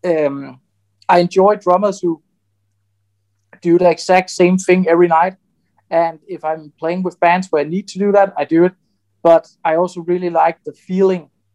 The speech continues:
of, you know, it really needs to get pushed. I mean, we play with a click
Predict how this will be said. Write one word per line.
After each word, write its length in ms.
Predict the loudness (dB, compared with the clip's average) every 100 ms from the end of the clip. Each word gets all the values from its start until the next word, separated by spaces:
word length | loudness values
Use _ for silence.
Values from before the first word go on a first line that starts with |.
| _ _ _ _ _
of, 260 | -2 -2 -2 _ _ _ _ _ _
you 80 | -6
know, 380 | 0 0 0 -6 -20 _ _ _ _ _ _ _
it 160 | -8 -2
really 300 | 2 2 2
needs 360 | -2 -6 -8 -6
to 100 | -2
get 260 | 0 -2 _ _ _ _
pushed. 400 | 0 0 0 _ _ -20 -20 -4
I 40 | 2
mean, 180 | 4
we 100 | 4
play 220 | 4 4 4
with 180 | 2
a 40 | -4
click 420 | -6 0 0 _